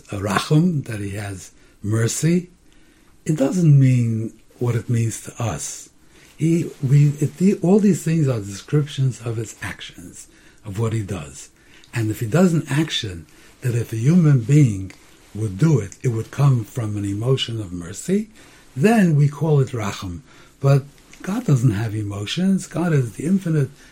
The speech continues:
the perfect. Emotions are a weakness.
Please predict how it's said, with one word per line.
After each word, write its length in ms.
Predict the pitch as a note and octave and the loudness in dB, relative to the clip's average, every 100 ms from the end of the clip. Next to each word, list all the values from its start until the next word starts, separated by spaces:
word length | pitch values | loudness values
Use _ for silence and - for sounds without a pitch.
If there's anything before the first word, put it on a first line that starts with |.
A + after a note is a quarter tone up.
| - | -16
the 100 | G#2+ | -14
perfect. 580 | - F#3 D3+ D3+ C3+ - - - - | -2 -2 0 2 0 0 -20 -12 2
Emotions 520 | C#3+ G3 F#3 F#3+ D#3+ | 4 4 2 2 2
are 140 | D#3+ | 0
a 60 | D3 | 2
weakness. 680 | E3 G3+ - A2 G2 - | 2 0 -2 -4 -4 -14